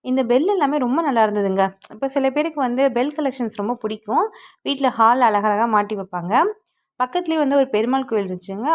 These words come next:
அங்க வந்து உள்ள போல, வெளியில இருந்து தான் நான் வந்து காட்டுறேன். அங்கேயும் ஒரு ஆஞ்சநேயர் இருந்தாரு.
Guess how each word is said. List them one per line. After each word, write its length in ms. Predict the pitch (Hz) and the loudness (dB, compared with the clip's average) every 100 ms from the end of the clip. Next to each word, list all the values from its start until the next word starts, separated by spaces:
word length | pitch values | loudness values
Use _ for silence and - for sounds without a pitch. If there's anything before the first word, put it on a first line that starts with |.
| 285 | 0
அங்க 240 | 196 208 202 | 0 -2 -2
வந்து 280 | 196 254 302 | -4 -4 -4
உள்ள 180 | 226 311 | -2 -4
போல, 280 | 320 208 196 285 392 | -4 -4 0 0 0
வெளியில 280 | 202 208 254 | -4 -4 -2
இருந்து 260 | 254 226 226 | -2 -2 -4
தான் 140 | 240 | -2
நான் 160 | 220 190 | -2 -4
வந்து 200 | 190 214 | -6 -6
காட்டுறேன். 500 | 196 175 170 202 349 427 - _ - | -4 -4 -2 -2 -2 -4 -16 _ -8
அங்கேயும் 320 | 214 233 262 | -4 -2 0
ஒரு 100 | 220 | 4
ஆஞ்சநேயர் 420 | 190 196 208 202 | 4 2 -2 -4
இருந்தாரு. 340 | 185 180 175 | -4 -4 -2